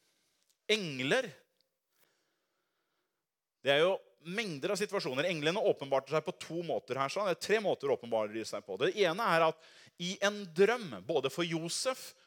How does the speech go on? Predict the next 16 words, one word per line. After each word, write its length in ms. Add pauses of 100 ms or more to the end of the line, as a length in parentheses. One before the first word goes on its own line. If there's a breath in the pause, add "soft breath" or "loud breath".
(140 soft breath)
og 120
for 200
vismennene. 680 (600 soft breath)
For 160
Josef 440
stadig 480
advarsler 640
og 120
stadig 280
tydelig 360
tale 280
om 160 (160)
dette 240
her 160
er 80
situasjonen. 560